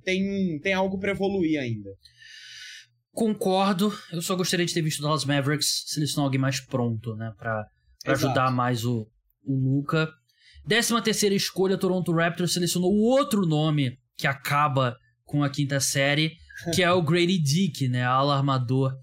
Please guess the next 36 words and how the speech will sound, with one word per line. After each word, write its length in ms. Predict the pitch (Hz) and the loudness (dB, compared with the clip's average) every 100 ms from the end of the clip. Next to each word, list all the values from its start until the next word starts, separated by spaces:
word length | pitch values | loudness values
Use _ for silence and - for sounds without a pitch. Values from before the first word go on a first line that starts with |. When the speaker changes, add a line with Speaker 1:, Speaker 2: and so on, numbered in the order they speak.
| _ _ - | _ _ -4
Speaker 2:
da 140 | 143 | 0
Universidade 1040 | 147 143 139 139 143 123 131 131 131 117 117 | 2 2 2 0 0 0 2 2 2 0 -4
de 220 | - 135 - | -4 -6 -2
Kansas, 760 | 170 170 214 208 160 131 110 | 0 2 2 0 0 0 -2
né, 220 | 113 123 | -4 -2
ele 120 | 135 143 | -2 -2
que 200 | - 131 | -4 -4
era 120 | 135 | -2
um 40 | |
dos 140 | 131 131 | -2 -4
principais 580 | 120 - 127 139 143 - _ - - | -8 -8 -4 -2 -2 -8 _ -12 -4
recrutas 600 | 139 - 135 135 139 117 | -4 0 0 0 0 0
do, 240 | 127 117 | 0 -2
do 80 | 113 | -2
basquete 760 | 127 - 123 117 - 127 104 - - | -4 -2 -4 -4 -4 -4 -6 -10 -8
colegial, 880 | 143 135 139 131 117 110 131 160 | -2 0 0 0 -2 0 2 2
né, 140 | 127 113 | 0 -4
saindo, 420 | - 117 123 135 131 _ _ | -6 -4 -2 -4 -6 _ _
foi 140 | 123 | -4
pra 140 | 120 123 | -2 -2
Kansas, 480 | 123 120 123 110 - _ - - | -2 -2 -2 -4 -8 _ -20 -6
Kansas, 400 | - 147 135 113 | 0 0 0 -4
né, 160 | 113 117 | -8 -8
que 100 | - | -4
é 40 | |
uma 300 | 117 117 113 - _ _ _ | -2 0 -2 -6 _ _ _
universidade 400 | 123 131 131 123 | -2 0 0 0
muito 240 | 123 139 143 | 2 0 0
grande, 560 | 123 120 131 139 127 | 0 2 2 0 0
dois 160 | 131 127 | 0 0
metros 200 | 151 139 | 0 -2
e 60 | 131 | -2
três, 280 | 139 147 135 | 0 0 2
noventa 280 | 131 135 | 0 0
e 60 | 139 | -2
oito 180 | 135 | -2